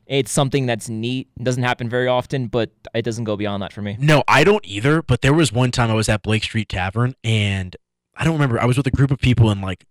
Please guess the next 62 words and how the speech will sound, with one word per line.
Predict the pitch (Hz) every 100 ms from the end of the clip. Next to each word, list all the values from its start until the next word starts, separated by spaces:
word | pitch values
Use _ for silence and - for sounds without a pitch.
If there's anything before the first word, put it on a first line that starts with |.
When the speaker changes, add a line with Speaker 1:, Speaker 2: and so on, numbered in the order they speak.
| -
Speaker 2:
I |
think | 107 123
it |
was | 117 107
someone's | 113 107 -
girlfriend. | 110 107 101 95 95 _ _ _ 95
Like, | 98
she | - 117
had | 107 -
crystals, | 117 101 - 95
and | 95
someone | - 110 104
found | 101 101
out | 98
about | 98 95 92
it, | 87
one | 101
of |
the | 92
waitresses | 101 98 107 101
at | 95
Blake | 101 98
Street | - 98
Tavern, | 98 95 92 - _ _ -
and | 120
she | 127
came | - 120 95
running | 110 101
over | 104 98
and |
was | 90
like, | 90 - - -
"Are | 127
you | 107 -
the | 139
girl | 127 131
with | 117
the | -
crystals?" | - - - 151 196 - _ _ _ _ -
And | 131
they | 113
were | 117
like, | 110 - _ _ _ _ _ _ -
from, | 214 190
like, | 170
their | 165
pockets | - - 117 110 -
just | 127
started, | 139 123
like, | 120 117
pulling | - 123 120
out | 117
all | 123 120
these | 113 101
rocks, | 110 110 98 -
and | 110
I | 101
was | 101
like, | 95 87
"What | 90 107 123 135
is | 117
going | - 135 104